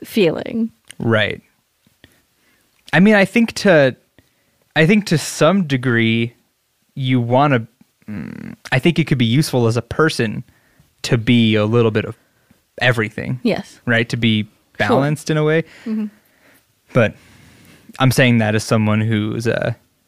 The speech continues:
Speaker 2: chart is balanced, so
Speaker 1: Yeah, so
Speaker 2: maybe I'm
Speaker 1: you're
Speaker 2: just
Speaker 1: just
Speaker 2: being,
Speaker 1: superior.
Speaker 2: maybe I'm just being a little dick about it. <laughs> Yeah, I'm so superior.
Speaker 1: I wanna, uh, think of an example of a, an emotional choice that I made that flew in the face of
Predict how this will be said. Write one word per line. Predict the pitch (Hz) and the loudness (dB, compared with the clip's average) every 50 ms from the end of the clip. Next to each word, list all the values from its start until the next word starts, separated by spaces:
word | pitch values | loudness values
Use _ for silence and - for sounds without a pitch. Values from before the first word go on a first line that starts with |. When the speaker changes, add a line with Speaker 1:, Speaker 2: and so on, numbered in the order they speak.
| _ _ _ | _ _ _
Speaker 2:
chart | - - 117 107 104 | -4 -2 0 0 0
is | 107 104 | -2 -4
balanced, | - - 110 107 101 - 110 - - - - | -6 -6 -6 -4 -4 -6 -6 -8 -10 -10 -8
so | - 123 120 127 123 - _ _ _ - - _ _ _ _ _ _ - | -6 -4 -4 -4 -6 -10 _ _ _ -20 -20 _ _ _ _ _ _ -4
Speaker 1:
Yeah, | 277 233 226 226 240 | -2 0 2 0 0
so | 226 180 127 | 0 0 0
Speaker 2:
maybe | 117 196 190 | 2 2 2
I'm | 185 | 2
Speaker 1:
you're | 185 | 2
Speaker 2:
just | 185 - - | 0 -2 0
Speaker 1:
just | 220 226 226 | 0 0 2
Speaker 2:
being, | 220 110 110 | 2 2 0
Speaker 1:
superior. | 110 175 175 175 175 180 190 - | 0 0 -2 -2 -2 -2 0 0
Speaker 2:
maybe | 117 113 110 | 0 0 0
I'm | 113 113 | 0 -2
just | 110 - | -2 -2
being | 117 107 104 | -2 -2 0
a | 104 | 0
little | 104 104 107 113 113 - _ - | -2 -2 -4 -6 -12 -16 _ -6
dick | - 113 110 - | -4 -4 -4 -4
about | 117 107 - - 120 117 | -6 -6 -4 -4 -4 -4
it. | - - - - - - - | -6 -8 -10 -14 -12 -8 -4
<laughs> | 294 262 - - - _ - _ _ _ _ _ _ _ _ _ _ _ _ _ _ - - | -6 -6 -6 -8 -20 _ -20 _ _ _ _ _ _ _ _ _ _ _ _ _ _ -2 2
Yeah, | 196 156 135 139 107 | 4 4 6 4 4
I'm | 107 107 107 | 2 -2 -4
so | 110 - - 127 117 | -4 0 2 2 2
superior. | - - 113 - 110 107 107 107 - - 123 - - - - | 0 -2 -8 -6 -6 -4 -4 -4 -6 -10 -14 -16 -10 -4 0
Speaker 1:
I | 220 | 0
wanna, | 240 277 320 339 | 2 2 0 -2
uh, | - - - - - - _ _ _ - | -4 -8 -12 -14 -14 -16 _ _ _ -2
think | - 220 233 240 | 0 0 0 0
of | 240 208 196 | 0 -2 -2
an | 202 196 | 0 -2
example | 185 196 196 180 180 180 196 - - 156 | -2 -2 -2 -2 -2 -2 -4 -4 -4 -6
of | 156 156 202 | -6 -6 -6
a, | 160 160 - - _ _ - | -8 -10 -12 -14 _ _ -6
an | - 196 170 | -4 -2 -2
emotional | 170 185 190 190 190 202 - - 202 196 180 | 0 0 0 0 0 -2 -2 -2 -4 -2 -4
choice | 202 - - 214 190 180 - - | -4 -6 -4 -4 -4 -4 -4 -6
that | - 190 | -6 -6
I | 170 160 | -4 -4
made | 175 170 165 - - - 214 - | -4 -4 -4 -6 -6 -8 -8 -6
that | - 190 170 - - | -4 -2 -2 -4 -6
flew | - - - - 226 220 233 226 | -12 -14 -6 -2 0 2 4 4
in | 214 202 185 | 4 2 0
the | 180 | -2
face | - - - 180 175 190 - - - | -4 -2 -2 0 0 0 -2 -2 -4
of | 156 151 202 - - - | -4 -4 -6 -10 -18 -20